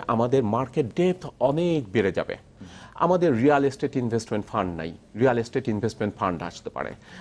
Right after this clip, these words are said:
আমাদের ইনফ্রাস্ট্রাকচার ইনভেস্টমেন্ট ফান্ড নাই, ইনফ্রাস্ট্রাকচার ইনভেস্টমেন্ট ফান্ড আসতে পারে। আমাদের ইনডেক্স ফান্ড নাই, আমাদের ইনডেক্স ফান্ড আসতে পারে। আমাদের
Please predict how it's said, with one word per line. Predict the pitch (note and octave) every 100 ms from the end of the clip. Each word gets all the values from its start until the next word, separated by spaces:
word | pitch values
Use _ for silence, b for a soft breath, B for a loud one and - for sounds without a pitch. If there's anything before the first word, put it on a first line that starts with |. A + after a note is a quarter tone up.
| B
আমাদের | C3+ C#3+ D#3+
ইনফ্রাস্ট্রাকচার | E3 E3 E3 - E3 - D#3+ C#3+
ইনভেস্টমেন্ট | B2+ B2 B2 B2 G#2+
ফান্ড | A#2+ G#2 E2+
নাই, | F2+ -
ইনফ্রাস্ট্রাকচার | A2 D#3 C#3+ E3 - C#3 - C#3
ইনভেস্টমেন্ট | A#2 A#2+ B2 A2+ G#2
ফান্ড | G#2+ F2+
আসতে | F#2 -
পারে। | G#2 F2+ - B B
আমাদের | - E3+ F3+ F3
ইনডেক্স | F3 E3 D#3+ F3 -
ফান্ড | C3+ G#2+
নাই, | F#2+ G2
আমাদের | A2+ D3+ D#3+
ইনডেক্স | D3+ C3+ D#3 D3+
ফান্ড | C3+ G#2
আসতে | F2+ G2+
পারে। | F2+ E2+
আমাদের | - C3 D#3+ D3+